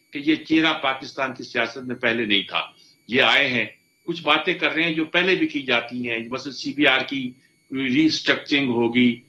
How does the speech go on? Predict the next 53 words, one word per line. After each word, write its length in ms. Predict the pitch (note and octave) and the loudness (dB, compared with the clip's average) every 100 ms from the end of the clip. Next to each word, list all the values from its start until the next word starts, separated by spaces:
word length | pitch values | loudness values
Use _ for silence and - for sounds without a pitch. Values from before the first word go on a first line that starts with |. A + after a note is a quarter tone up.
| _ - | _ 2
पैसे 320 | B2+ A#2+ D3+ | 2 4 2
नहीं 200 | C3+ C3+ | 2 2
आ 140 | A#2+ | 4
रहे, 140 | A#2+ B2 | 4 2
पैसे 340 | B2 A#2+ - | 0 -2 -2
इकट्ठे 280 | B2 A#2+ B2+ | -6 -6 -6
करने 240 | B2 A#2+ | -6 -4
की 80 | A#2+ | -4
कोशिश 260 | A#2 G#2+ A2 | -2 -4 -4
की 160 | A2+ | -4
जाएगी, 520 | G#2+ A2 A2 G#2+ G#2+ G#2+ _ - _ A#2 | 2 4 4 -2 -8 -10 _ -20 _ -2
लेकिन 220 | A2+ D3 | 0 2
इस 180 | C#3 B2 | 2 2
बात 240 | C3+ C#3 | 2 2
की 60 | D3+ | -2
भी 120 | C#3+ | -4
कोशिश 320 | C#3 C3 - | -6 -8 -8
की 140 | - B2+ | -10 -2
जाएगी 440 | C3 B2 B2 B2 B2 - _ _ | 2 2 2 -4 -4 -14 _ _
कि 60 | - | -12
कुछ 280 | D3 - | -8 -2
निजी, 560 | - B2+ C3 C#3+ E3+ D#3+ | -4 -2 -4 2 4 4
कुछ 320 | - - D#3 | 2 -2 2
इदारों 300 | C#3 C3 C#3+ | 4 2 0
की 180 | C#3+ D3+ | -2 -4
निजकारी 480 | C3+ B2 C3+ C3 D#3 | -4 -8 0 2 2
की 160 | D3 | 0
जाए। 240 | B2+ A#2+ A#2+ | 0 2 2
पीआई 320 | - C3+ C3+ | -2 -2 -2
की 200 | C3 C#3+ | -2 -8
निजकारी 360 | C3+ - B2 B2 | -12 -4 -4 -4
की 140 | - | -6
बात 340 | A2+ A#2 - - _ _ - | 0 0 0 -16 _ _ -6
बड़ी 160 | A#2+ B2 | -6 -4
खुलकर 360 | - C3+ C#3+ | -6 -2 0
हो 140 | A2+ A2+ | 0 0
रही 240 | A#2+ A#2+ | 0 2
है। 140 | A#2+ | 2
अ, 120 | G#2+ - _ _ - | 0 -8 _ _ -2
कुछ 400 | A#2 A#2 A2+ D#3 - - | 2 2 2 -2 -6 -8
चीजों 260 | C#3+ D3 | -2 -2
पर, 180 | - C#3+ | 2 0
अ, 400 | C3 - A2+ A#2+ | 0 -6 -8 -8
शोबों 380 | A#2 D3 C#3+ D3+ | -6 -4 0 0
पर 260 | D3 C3+ | 0 0
जोर 300 | G#2 A2+ C#3 | 0 2 2
देने 220 | C3+ D3 C#3+ | 2 0 2
की 160 | D3+ | 0
बात 280 | A#2 B2 B2+ | 2 0 0
की 60 | C3+ | -6
जा 180 | B2 A#2+ | 0 2
रही 220 | B2 B2+ | 2 0
है, 260 | B2+ A2+ | 0 0